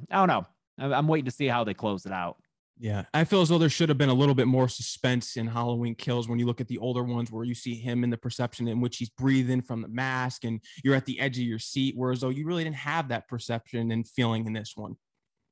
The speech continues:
Speaker 1: Yeah, I don't know. There were a few good scares, but they were more sudden, I
Speaker 2: Mm-hmm.
Speaker 1: think, rather than the,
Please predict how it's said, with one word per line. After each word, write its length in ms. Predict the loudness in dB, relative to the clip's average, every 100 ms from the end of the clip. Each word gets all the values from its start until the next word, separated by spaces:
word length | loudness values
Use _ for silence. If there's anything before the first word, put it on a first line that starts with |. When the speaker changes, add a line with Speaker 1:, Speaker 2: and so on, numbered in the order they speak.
| _ _ _ _ _
Speaker 1:
Yeah, 300 | 4 6 4
I 100 | 4
don't 80 | 6
know. 100 | 8
There 120 | 8
were 100 | 8
a 40 | 6
few 200 | 6 4
good 180 | 4 0
scares, 640 | -2 2 6 6 4 2
but 380 | 2 4 4 4
they 100 | 4
were 240 | 6 6
more 200 | 8 6
sudden, 760 | 4 -2 2 4 4 0 -6 0
I 120 | 4
Speaker 2:
Mm-hmm. 120 | 4 2
Speaker 1:
think, 220 | -4 -12 _ _
rather 400 | -4 -2 0 -2
than 280 | -2 -4 -4
the, 440 | -4 -4 -4 -6